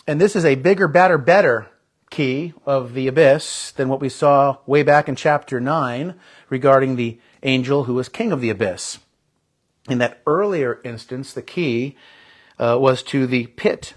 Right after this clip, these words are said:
of the abyss, or to the shaft of the abyss. But this key here in chapter twenty, it is to the abyss itself. And with it, the angel who is king of the abyss will himself be placed into the abyss as a prisoner.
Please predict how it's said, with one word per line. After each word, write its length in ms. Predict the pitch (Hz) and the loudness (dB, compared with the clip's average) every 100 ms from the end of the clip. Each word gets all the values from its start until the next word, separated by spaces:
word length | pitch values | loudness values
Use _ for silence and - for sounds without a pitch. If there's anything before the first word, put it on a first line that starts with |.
| - | -12
of 160 | 127 110 | -10 -8
the 120 | 117 | -8
abyss, 340 | 110 104 92 | -8 -10 -10
or 60 | 131 | -10
to 80 | 131 | -8
the 160 | 135 _ | -10 _
shaft 720 | - - 185 175 123 - - - _ _ _ _ - | -14 -6 -2 -2 -4 -12 -20 -20 _ _ _ _ -12
of 140 | 113 | -8
the 100 | 117 | -4
abyss. 580 | 117 110 110 104 - - - _ _ _ _ | -4 -2 -4 -6 -16 -18 -20 _ _ _ _
But 100 | - | -6
this 180 | - 202 | 0 0
key 200 | - 151 | 0 -4
here 160 | 127 135 | -2 -2
in 40 | |
chapter 280 | 120 139 120 | -2 -4 -4
twenty, 380 | - 170 143 120 | -8 -4 -4 -4
it 100 | 127 | -8
is 100 | 117 | -10
to 160 | - | -10
the 160 | 127 127 | -8 -8
abyss 420 | 123 110 117 107 | -8 -6 -6 -6
itself. 800 | 113 - - 113 98 117 - - _ _ _ _ _ _ _ _ _ _ _ - | -14 -16 -10 -8 -8 -10 -18 -20 _ _ _ _ _ _ _ _ _ _ _ -2
And 240 | 139 120 | 0 4
with 260 | 165 254 - | 6 4 4
it, 140 | 143 | -2
the 160 | 127 143 | -2 -2
angel 420 | 160 202 139 135 | 0 0 0 -2
who 180 | 131 127 | -2 0
is 220 | 117 117 _ - | 0 -2 _ -8
king 200 | 131 113 | -4 -4
of 60 | |
the 80 | 107 | -4
abyss 480 | 107 190 147 165 - _ - _ - | 2 6 6 4 -6 _ -20 _ -8
will 180 | 131 135 | -6 -4
himself 560 | 151 151 - 156 151 | -6 -8 -2 -2 -2
be 140 | - 143 | -4 -6
placed 540 | - 208 208 139 - | -4 -2 -2 -6 -8
into 380 | - 240 277 175 | -2 -2 0 0
the 160 | 139 131 | 0 0
abyss 340 | 127 127 131 | 4 4 4
as 260 | - 147 135 | 2 2 2
a 60 | |
prisoner. 640 | 131 - 220 208 165 107 | -2 0 0 2 -2 -4